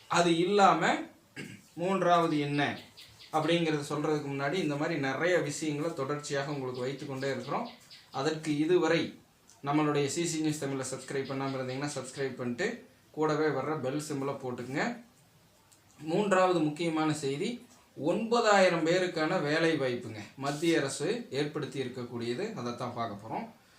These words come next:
இப்ப நிகழ்ச்சிக்குள்ள போலாம். முதல்ல ஒவ்வொன்றா பார்ப்போம். முதல்ல ஆதார் தொடர்பாக வந்திருக்கக்கூடிய அப்டேட் என்னன்னா,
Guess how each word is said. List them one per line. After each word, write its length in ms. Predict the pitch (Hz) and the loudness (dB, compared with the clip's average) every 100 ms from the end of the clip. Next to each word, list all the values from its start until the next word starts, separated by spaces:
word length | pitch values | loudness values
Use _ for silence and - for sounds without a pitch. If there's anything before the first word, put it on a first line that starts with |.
| - - | -20 -2
இப்ப 120 | 175 | 2
நிகழ்ச்சிக்குள்ள 680 | 165 185 180 175 165 165 151 | 4 4 2 0 2 2 4
போலாம். 360 | 160 180 185 156 | 6 6 4 0
முதல்ல 300 | 151 165 165 151 | 0 4 4 4
ஒவ்வொன்றா 320 | 156 156 151 135 | 2 2 0 0
பார்ப்போம். 260 | 123 - - - - - _ _ _ _ 139 | -4 -6 -12 -20 -20 -20 _ _ _ _ -2
முதல்ல 340 | 160 196 202 208 190 - | 2 4 6 4 2 4
ஆதார் 400 | 165 196 190 175 | 6 8 8 6
தொடர்பாக 520 | 175 175 160 165 165 | 4 4 4 2 4
வந்திருக்கக்கூடிய 600 | 156 151 160 151 151 143 135 | 2 0 0 -4 -2 0 0
அப்டேட் 320 | 139 160 143 | 0 -2 -2
என்னன்னா, 320 | 135 120 135 | -2 -2 -2